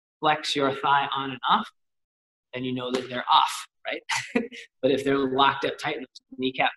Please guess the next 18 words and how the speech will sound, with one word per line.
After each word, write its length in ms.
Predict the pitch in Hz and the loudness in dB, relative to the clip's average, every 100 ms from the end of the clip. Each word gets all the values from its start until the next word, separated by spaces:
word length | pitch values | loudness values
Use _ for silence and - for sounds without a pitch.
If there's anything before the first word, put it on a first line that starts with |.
| - | -6
don't 140 | 120 | -8
move, 220 | 135 175 185 - _ 117 | -4 -4 -4 -10 _ -8
then 80 | 113 | -4
you 40 | |
know 120 | 120 | -4
that 80 | 127 123 - | -4 -8 -12
your 100 | 117 | -10
thighs 300 | 107 113 107 | -2 -2 -2
are 100 | - - | -10 -14
on. 60 | 110 _ _ _ _ _ _ _ _ | -18 _ _ _ _ _ _ _ _
It's 80 | - | -6
kind 220 | 151 135 | 2 2
of 60 | 123 | 2
a 220 | 117 - - - | -2 -8 -14 -8
funny 160 | 120 | -6
little 260 | 110 107 - | -6 -10 -12
exercise, 480 | - - - - - | -14 -10 -10 -10 -14
but 100 | - | -12